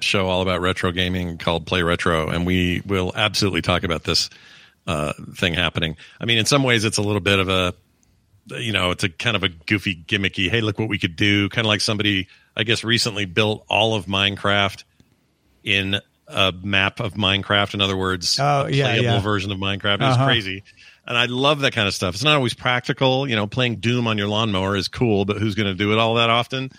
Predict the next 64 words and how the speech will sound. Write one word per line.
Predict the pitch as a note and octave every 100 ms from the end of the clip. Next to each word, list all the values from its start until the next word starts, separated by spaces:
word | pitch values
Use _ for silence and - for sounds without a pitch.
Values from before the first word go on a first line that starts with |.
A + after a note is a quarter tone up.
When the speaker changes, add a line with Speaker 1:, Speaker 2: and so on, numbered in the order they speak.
| - _ _ _ _
Speaker 1:
Um, | A2 G2+ G2 F#2+ -
it's | A#2+
a |
little | C3+ E3
like | C3+ A2+ -
that, | G#2 C3 F#3+ -
but | C3
man, | E3+ F#3+ F3+
I |
love | D3+ B2 F#2
this | E2+
kind | - E2+
of |
stuff. | - - D2+ -
I |
love | F#2 C#3+ D3+
it. | D#3 - -
I |
love | G#2+ G#2+
it | G#2
from | - G2
a |
preservation | E2+ G2+ E2+ G#2+ C3 B2+
standpoint. | - B2 A#2+ G#2+ B2 A#2+ A#2 A#2
I | F#2
love | F#2+ F#2+ F2
that | F#2+
people | - G#2+ G2
are | F2+
this | F2+ -
creative. | - F#2+ C#3 C#3+ C#3 B2+ A#2 _ _ _ _ -
Like, | G2+
I | B2+
kinda | - D#3
wanna | E3+ E3 D#3
get | E3
the | D#3
rom | D3 D#3+ F3
and | B2+
play | D#3 F#3+
with | C3+
it. | F#2+
Well, | A2
I | D3 E3+
will | D#3+ G3
actually | G2 F2 F#2+ E2+
get | F#2
the | F2+
rom | E2+ E2
and | D#2+
play | G2+ F#2
with | G2+
it, | C3
and, | G#2
and, | G2+ G2 G2+ G2 A#2
and | G2+
I'll | G2
report | F#2+ F#2+ A#2 G#2
back | G2 -
here | A#2
what | G2+
I | F2+
thought, | - C3 G#2
but | F2+